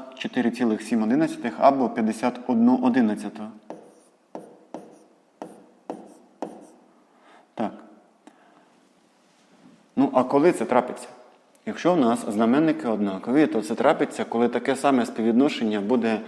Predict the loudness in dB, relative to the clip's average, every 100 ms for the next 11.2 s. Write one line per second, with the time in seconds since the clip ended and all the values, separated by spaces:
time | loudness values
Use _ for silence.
0 | -16 -16 -4 -4 -2 -8 0 2 2 -2
1 | -8 -14 -20 -20 -20 -20 -20 -10 -6 -4
2 | -4 -2 -2 -4 -16 -20 -20 -20 _ -10
3 | -6 -2 -2 -2 -6 -16 -18 -20 _ _
4 | _ _ -20 -20 -20 -20 _ _ -20 -20
5 | -20 _ _ _ _ _ -16 -16 -20 _
6 | _ _ -16 -16 -20 -20 -20 -20 -14 -8
7 | -8 -8 -6 -6 -2 0 2 0 -4 -4
8 | 0 0 -2 0 2 0 -4 -14 -20 -18
9 | -4 0 2 0 -2 -8 -14 -4 2 4
10 | 2 -2 -4 -4 -4 -10 -12 -6 -4 -2
11 | -2 -2